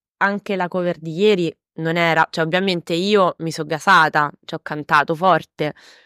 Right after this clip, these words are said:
Infatti non ho sentito niente perché ho cantato sopra tutto il tempo. Però non era all'altezza di altre cover che hanno fatto.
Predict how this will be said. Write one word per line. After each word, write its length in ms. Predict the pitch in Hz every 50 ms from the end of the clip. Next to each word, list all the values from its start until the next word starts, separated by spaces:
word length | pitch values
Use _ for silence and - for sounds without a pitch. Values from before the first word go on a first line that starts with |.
| _ _ _
Infatti 280 | _ - 180 - -
non 100 | 165 147
ho 20 | 147
sentito 340 | - - 143 - - 151 156
niente 340 | 151 165 156 143 - - 143
perché 180 | 135 - - 143
ho 40 | 135
cantato 360 | - - 139 - 143 147 143
sopra 260 | 143 139 139 143 143
tutto 240 | 147 151 - _ -
il 60 | 151
tempo. 300 | _ - 139 135 131 - _ _ - _ _ _ _ _ _ _ _ _
Però 420 | _ 269 277 240 208 196 202 214 - _ _ _ _ _ _ _ _ _ _ _ _ _ _ _ _ _ _ _
non 200 | - 190 170 156
era 260 | 160 175 185 175 165 165
all'altezza 600 | 165 165 165 160 - - 170 160 - - - 165
di 80 | 165 160
altre 260 | 156 160 - 160 160
cover 300 | 151 160 151 156 160 -
che 100 | - 165
hanno 180 | 156 156 156
fatto. 580 | 147 - 156 143 139 - _ _ - 156 143